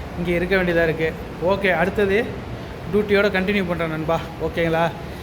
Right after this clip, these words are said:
ஏன் நீங்க அப்படியே vlog-அ கண்டினியூவா பண்ணி போட வேண்டியதானேன்னு சொல்லி கேக்குறாங்க. கண்டினியூவா எப்படி போட முடியும்? இருபத்தி நாலு மணி நேரம் வே-, வேலை பார்க்குற மாதிரி இருக்கும். அது ஃபுல்லா எடுக்க முடியாதுல்ல. அங்கங்க வேலைக்கு போறத ஒண்டியும்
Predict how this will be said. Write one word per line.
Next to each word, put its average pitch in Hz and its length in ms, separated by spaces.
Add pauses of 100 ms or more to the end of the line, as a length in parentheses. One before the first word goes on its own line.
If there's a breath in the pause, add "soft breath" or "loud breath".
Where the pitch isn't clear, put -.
(360 loud breath)
ஏன் 254 160
நீங்க 233 180
அப்படியே 202 340
vlog-அ 208 600
கண்டினியூவா 240 720
பண்ணி 202 220
போட 190 200
வேண்டியதானேன்னு 180 460
சொல்லி 175 160
கேக்குறாங்க. 160 580
கண்டினியூவா 233 360
எப்படி 214 220
போட 180 180
முடியும்? 156 300 (420)
இருபத்தி 233 300
நாலு 202 220
மணி 180 140
நேரம் 208 380
வே-, 175 360
வேலை 190 220
பார்க்குற 165 280
மாதிரி 170 180
இருக்கும். 160 300 (400 loud breath)
அது 151 240
ஃபுல்லா 214 220
எடுக்க 202 260
முடியாதுல்ல. 175 400 (420)
அங்கங்க 196 280
வேலைக்கு 233 380
போறத 196 340
ஒண்டியும் 220 420